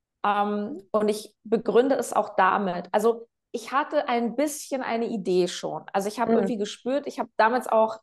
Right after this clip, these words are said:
Speaker 1: gesagt, weil es schrieb in diesem Live, wo ich das Ende angekündigt habe, da schrieb eine Followerin rein,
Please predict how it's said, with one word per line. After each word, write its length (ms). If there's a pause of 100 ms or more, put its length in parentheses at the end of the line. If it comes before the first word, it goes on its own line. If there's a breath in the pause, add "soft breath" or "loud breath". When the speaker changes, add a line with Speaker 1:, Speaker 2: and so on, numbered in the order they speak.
(140)
Speaker 1:
gesagt, 520
weil 120
es 160
schrieb 340
in 60
diesem 320
Live, 560
wo 100
ich 80
das 140
Ende 280
angekündigt 540
habe, 140
da 80
schrieb 280
eine 220
Followerin 720
rein, 380